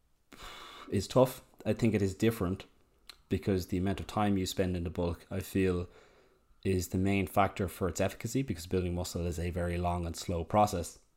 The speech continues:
Um, but yeah, we'll see. Long, slow bulk,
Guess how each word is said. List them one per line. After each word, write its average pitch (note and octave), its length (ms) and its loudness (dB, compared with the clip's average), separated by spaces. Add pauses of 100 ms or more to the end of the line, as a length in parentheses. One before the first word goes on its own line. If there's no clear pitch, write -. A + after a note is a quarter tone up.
(460)
Um, F2 460 -4 (800)
but - 140 -6
yeah, E3 120 4 (120)
we'll G2 100 -8
see. G#2+ 220 -2 (100)
Long, G2+ 200 4
slow F#2+ 240 4
bulk, F#2 340 2